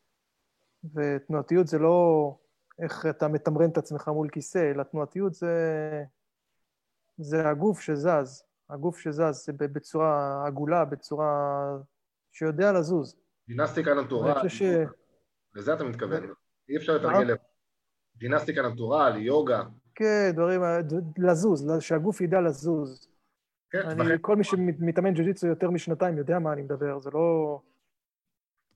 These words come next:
Speaker 1: הוא יודע מה, מה הסיפור. אה, ואחרי, אחרי כמה חודשים, ולי היה איזו סיטואציה של פציעה ארוכה,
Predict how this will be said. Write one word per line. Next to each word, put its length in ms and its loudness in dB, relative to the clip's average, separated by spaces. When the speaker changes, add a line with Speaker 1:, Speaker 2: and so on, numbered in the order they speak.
Speaker 1:
הוא 140 -10
יודע 260 -2
מה, 380 -2
מה 120 -2
הסיפור. 600 -4
אה, 60 -16
ואחרי, 360 -2
אחרי 280 2
כמה 160 4
חודשים, 560 0
ולי 240 2
היה 260 2
איזו 180 -6
סיטואציה 640 -6
של 180 -4
פציעה 380 0
ארוכה, 460 0